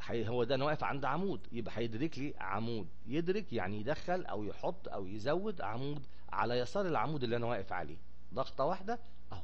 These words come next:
بالشكل ده. فاصبح عندي هنا في خانة اهي فاضية اللي انا واقف عندها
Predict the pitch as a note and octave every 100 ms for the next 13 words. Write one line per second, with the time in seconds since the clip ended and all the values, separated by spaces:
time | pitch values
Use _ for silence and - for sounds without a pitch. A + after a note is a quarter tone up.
0 | - B2 - C#3+ G#2 F2+ - - - -
1 | - - - - - C3 A#3 A3 G3 -
2 | F#3 C#3+ B2 C3 A2 C#3 C#3 C#3+ A#2+ A2+
3 | D#3 - D#3 D3+ F#3+ - F#2+ A2 A2+ A#2+
4 | G#2+ G2 B2+ D#3+